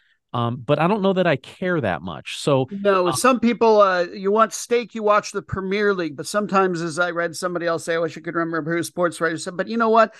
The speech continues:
Speaker 2: Hamburger's pretty tight sometimes." <laughs>
Speaker 1: Well, you know, and you gotta remember the other team I follow is a fourth tier English football team. And, <laughs> and, you know, a, a lot of people ask me the question, um, if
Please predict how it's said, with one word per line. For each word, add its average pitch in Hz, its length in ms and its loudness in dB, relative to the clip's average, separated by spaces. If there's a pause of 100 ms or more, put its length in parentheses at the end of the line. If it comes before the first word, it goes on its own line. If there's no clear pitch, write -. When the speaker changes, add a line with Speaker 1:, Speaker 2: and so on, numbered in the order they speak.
(300)
Speaker 2:
Hamburger's 277 420 0
pretty 160 240 -4
tight 165 320 -4
sometimes." - 720 -12
<laughs> - 40 -18 (280)
Speaker 1:
Well, 196 260 4 (240)
you 180 100 4
know, 170 200 2
and 131 280 -4
you 170 80 0
gotta 196 140 0
remember 156 320 -2
the 135 140 -4
other 160 160 -4
team 156 220 -6
I 113 100 0
follow 151 340 -2
is 107 80 0
a 98 80 -2
fourth - 460 -2
tier 147 240 -2
English 135 340 -4
football 131 480 -4
team. 87 380 -10 (400)
And, 113 340 -2 (160)
<laughs> - 460 -8
and, 139 240 0
you 151 80 2
know, 139 160 2
a, 139 220 2
a - 20 0
lot 160 180 0
of 170 60 -8
people 151 300 -6
ask 135 260 -2
me 139 60 -6
the 107 100 -8
question, 120 600 -4 (300)
um, 110 320 -4
if 120 360 -6